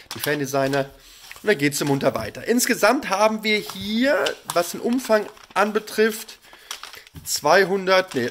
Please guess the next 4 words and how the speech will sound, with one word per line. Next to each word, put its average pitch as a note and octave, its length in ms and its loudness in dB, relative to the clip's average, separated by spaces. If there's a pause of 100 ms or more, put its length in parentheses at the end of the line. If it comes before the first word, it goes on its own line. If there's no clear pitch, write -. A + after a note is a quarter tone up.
(120)
hundertdreiundzwanzig F3+ 1600 0
Seiten F#3 400 2
und D3+ 80 -6
hundertvierundvierzig, D#3 920 -6